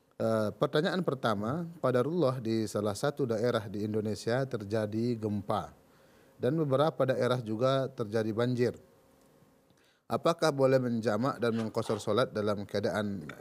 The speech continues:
yang sedang terjadi? Nam, ya Syekhana, sualul awal,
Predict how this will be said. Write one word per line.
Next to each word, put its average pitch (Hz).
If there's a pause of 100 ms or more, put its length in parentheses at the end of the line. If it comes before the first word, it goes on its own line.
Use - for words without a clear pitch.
(120)
yang 104
sedang 101
terjadi? 87 (720)
Nam, 170
ya 165
Syekhana, 131
sualul 151
awal, 117